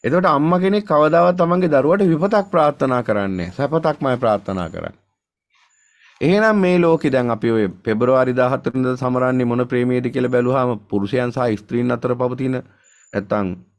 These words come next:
පෙම්වතුන් සහ පෙම්වතියන් අතර පවතින ඒ ප්‍රේමය ගත්තාම අඹු සැමියන් වශයෙන් නැත්තම් පෙම්වතුන් පෙම්වතියන් වශයෙන් එකිනෙකා කෙරෙහි විරුද්ධ ලිංගිකයන් අතර පවතින ප්‍රේමය, ඒ ප්‍රේමය නොතන තියෙන්නේ. එතකොට දැන් එතනක් තියෙනවා ප්‍රේමයේ ආදරය.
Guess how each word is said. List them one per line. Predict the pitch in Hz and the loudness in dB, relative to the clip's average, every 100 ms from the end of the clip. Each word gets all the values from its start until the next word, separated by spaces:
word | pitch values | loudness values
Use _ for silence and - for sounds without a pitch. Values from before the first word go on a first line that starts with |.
| _ - | _ -4
පෙම්වතුන් | 104 110 107 113 | -2 0 -2 -2
සහ | 127 113 | -2 -2
පෙම්වතියන් | 110 107 117 123 123 120 | -2 -2 -2 -2 -2 -2
අතර | 127 123 | -2 -2
පවතින | 123 120 123 127 - _ _ - | -2 -2 -4 -6 -10 _ _ -6
ඒ | 123 | -2
ප්‍රේමය | 123 127 131 123 | 0 0 0 0
ගත්තාම | 123 123 127 131 135 - - | 0 -2 -4 -6 -6 -14 -8
අඹු | 98 107 | -6 -2
සැමියන් | 113 113 110 110 | -2 -2 -2 -2
වශයෙන් | 104 104 107 | -2 -2 -2
නැත්තම් | 107 98 107 | -4 -4 -6
පෙම්වතුන් | 98 101 104 110 107 | -4 -6 -4 -6 -4
පෙම්වතියන් | 104 107 107 110 113 - _ - - _ | -4 -4 -4 -4 -8 -14 _ -20 -20 _
වශයෙන් | 107 107 113 | -4 -2 -2
එකිනෙකා | 104 110 110 113 | -2 -4 -2 -4
කෙරෙහි | 110 110 107 | -2 -2 0
විරුද්ධ | 104 104 107 | 0 -2 -2
ලිංගිකයන් | 107 107 104 113 110 | -4 -4 -4 -4 -4
අතර | 104 117 | -6 -6
පවතින | 113 113 120 123 | -4 -4 -4 -4
ප්‍රේමය, | 131 131 135 135 - _ _ _ - | -2 0 -2 -4 -10 _ _ _ -4
ඒ | 107 | -2
ප්‍රේමය | 127 135 139 | 0 0 0
නොතන | 131 135 135 | 0 -2 -2
තියෙන්නේ. | 139 135 127 - _ _ - - | -2 -4 -8 -16 _ _ -20 -8
එතකොට | 117 170 | -2 2
දැන් | 165 147 107 | 4 4 2
එතනක් | 101 127 127 | 2 0 0
තියෙනවා | 127 123 120 | 0 0 0
ප්‍රේමයේ | 120 120 156 165 | 0 2 2 2
ආදරය. | 147 127 104 76 | 2 0 -2 -4